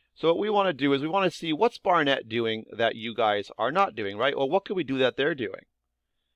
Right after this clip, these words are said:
So if you wanna, you know, climb in the rankings, why not look at a company that's already doing what you wanna do? And then we can actually look and see what strategies they have that we could apply to your site as well.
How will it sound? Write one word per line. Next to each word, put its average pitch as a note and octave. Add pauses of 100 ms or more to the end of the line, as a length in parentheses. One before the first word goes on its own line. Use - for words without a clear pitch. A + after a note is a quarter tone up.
(140)
So E3+
if E3+
you F3
wanna, A3+ (200)
you D#3
know, C3 (140)
climb F3
in D3
the C3
rankings, B2
why D#3+
not A3+
look D#3
at D#3+
a B2+
company C3+
that's A2 (120)
already A#2+
doing G2+
what G2+
you G#2
wanna F#2
do? A2+ (460)
And B2
then F3+
we F#3
can E3
actually D3
look B2
and A2+
see A#2
what G#2+
strategies G#2
they D3+
have F#2
that G#2+
we A2+
could A2
apply F#2+ (160)
to A2
your G2+
site G2
as F#2
well. D3